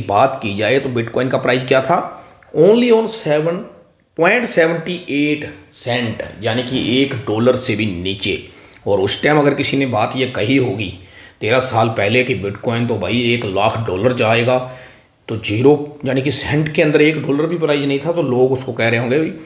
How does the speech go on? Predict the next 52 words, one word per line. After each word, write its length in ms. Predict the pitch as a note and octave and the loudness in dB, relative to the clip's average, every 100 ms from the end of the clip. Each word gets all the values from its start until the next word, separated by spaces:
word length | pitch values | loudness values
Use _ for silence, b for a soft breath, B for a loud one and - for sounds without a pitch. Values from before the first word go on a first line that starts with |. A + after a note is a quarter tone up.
| B B _ | B B _
"बेवकूफ़ी 540 | A#2+ C#3+ D3 D3+ C#3+ E3 | 0 2 4 2 2 2
वाली 200 | C#3+ C3+ | 2 2
बात 220 | B2 A#2+ | 0 -2
ये 160 | A#2+ A#2 | -2 -4
मानी 280 | G#2 G2 F#2 | -4 -6 -6
जाएगी", 300 | D#2 C#2 D2+ - - | -6 -8 -12 -18 -14
क्योंकि 200 | G2 A#2 | -8 -6
उस 140 | A#2 - | -4 -2
time 160 | B2+ | -2
किसी 180 | A#2+ B2+ | 0 -2
ने 80 | A#2 | -2
इतना 160 | A2+ | -2
अंदाज़ा 380 | A2+ G2+ F#2 A2+ | -2 -2 0 0
नहीं 420 | B2+ G2 F#2+ G#2 A#2 | 0 -2 -2 0 0
लगाया 260 | G#2+ G2+ | 2 0
होगा 180 | G2+ F#2+ | 0 2
और 200 | A2 B2 - | 2 0 -4
आज 340 | A#2 E3+ F#3 | -2 -2 2
भी 120 | G3+ | 2
नहीं 140 | G3 F#3+ | 4 4
लगा 200 | F3 C#3+ | 4 2
रहे 140 | D3 | 0
हैं, 160 | C#3 - | -2 0
पा 160 | B2+ | 0
रहे 120 | C3 | 2
हैं 60 | B2 | 0
लोग 200 | A2 F2+ | -2 -4
दोस्तों। 280 | C#2+ - - B B B B - | -10 -14 -16 B B B B -6
अगर 160 | A2 | -4
उस 240 | A2+ C3 - | -2 -2 2
time 180 | D#3+ E3+ | 2 2
को 120 | G3+ | 0
छोड़ 240 | - D#3 | 2 2
दीजिए, 300 | E3+ D3 C3 G2+ | 2 0 0 0
आज 260 | A2 C#3 | 2 0
की 140 | - E3+ | -2 0
बात 280 | B2 B2+ - | 0 -2 -2
की 120 | A#2+ | -2
जाए 220 | A2+ B2 | 0 0
Bitcoin 460 | A2+ A2+ A#2+ A#2 A#2+ | -2 -6 -4 -2 -2
की, 340 | A#2+ B2 F3 F3 B B - | -2 0 -2 -4 B B -2
तो 140 | D3 B2 | 0 2
Bitcoin 460 | C3 C3 E3+ F#3+ F3+ - - | 0 4 4 4 -2 -10 -12
यही 340 | B2 A#2+ D#3 G3+ | -6 -2 0 2
नो-, 220 | D#3 D3+ D3+ - | 2 -2 -6 -6
इस 240 | - - - - | -2 -2 -4 -2
bull 200 | C#3+ D#3 | 4 6
run 120 | E3 E3+ | 6 6
के 100 | E3+ | 2
अंदर 160 | E3 | 4
मान 200 | D#3 C#3 | 2 2
लीजिए 300 | C#3+ C#3+ D#3 | 0 0 -2